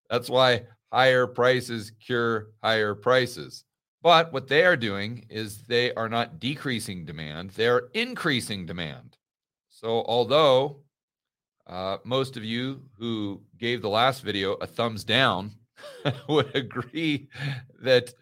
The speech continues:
this is a good thing because, hey, times are tough, right? We, we gotta give people money. Times are tough. We gotta ask mom and dad for some,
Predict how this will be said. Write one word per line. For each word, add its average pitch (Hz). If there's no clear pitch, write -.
this 135
is 127
a 120
good 147
thing 104
because, 113
hey, 143
times 139
are 160
tough, 165
right? 160
We, 117
we 127
gotta 143
give 160
people 180
money. 175
Times 151
are 175
tough. 170
We 110
gotta 143
ask 165
mom 165
and 156
dad 170
for 123
some, 107